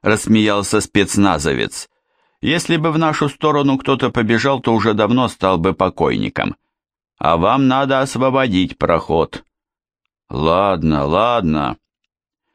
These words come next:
Я услышал, как полицейские уходят обратно. Закрылась дверь, через которую мы вошли. Полиция ненадолго оставит нас в покое. Но только потому, что в нашу сторону топают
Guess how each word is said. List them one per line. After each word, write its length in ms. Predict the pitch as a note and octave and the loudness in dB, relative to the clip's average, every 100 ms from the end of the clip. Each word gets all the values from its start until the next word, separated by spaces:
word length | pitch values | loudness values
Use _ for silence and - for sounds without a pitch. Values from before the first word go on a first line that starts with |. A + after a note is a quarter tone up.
| _ _ | _ _
Я 180 | - F#2 | 0 2
услышал, 540 | G2 - A#2 A#2 A2 | 0 0 0 2 0
как 180 | G#2 G2 | 0 -2
полицейские 760 | F#2+ F#2+ E2+ A2 G2+ - G2 | 0 0 0 0 0 -2 0
уходят 500 | F2 E2 F#2 F2+ F2 | 0 0 0 0 0
обратно. 600 | F2 D2+ B1 - - G1+ - _ _ _ _ _ _ | -2 0 -2 -2 -6 -10 -12 _ _ _ _ _ _
Закрылась 720 | - G#2+ A#2 B2 B2+ A#2 A2 | -4 -2 0 0 0 2 -2
дверь, 500 | F#2 D#2+ C#2+ A1+ - - | -4 -4 -2 -4 -8 -6
через 360 | F2 D#2+ D#2 | -2 0 -2
которую 520 | - D2 D#2 D2 D2+ | -4 -2 -2 0 0
мы 140 | D2+ D2 | 0 0
вошли. 480 | C#2+ - A1 G1+ - _ _ _ _ _ _ _ _ | -2 -4 -6 -6 -8 _ _ _ _ _ _ _ _
Полиция 640 | - B2+ F3+ E3 E3 D#3 C#3+ | 0 0 0 -2 0 2 2
ненадолго 720 | D3 C#3 C3+ C3 C#3+ B2+ A#2+ | 2 0 -2 -2 -2 0 -2
оставит 540 | A#2 - B2 G2+ F#2 | -2 -2 0 0 0
нас 240 | F#2 E2+ - | 0 0 -2
в 140 | - | -8
покое. 580 | - D2 - A#1+ G#1+ - _ _ _ _ _ _ - | -6 -6 -2 -2 -2 -4 _ _ _ _ _ _ -4
Но 160 | E2 | -2
только 320 | E2 F2 F2 D#2+ | 0 -2 0 -2
потому, 400 | F2 E2+ F2 F2 | 0 2 2 0
что 240 | - E2+ | 0 0
в 60 | D#2 | 0
нашу 300 | D#2+ D#2+ D#2 | -2 -2 -6
сторону 500 | - D#2+ F2 E2+ D2+ | -2 0 2 0 -2
топают 580 | E2 D#2 E2+ E2+ E2 | -2 -2 -2 -2 -4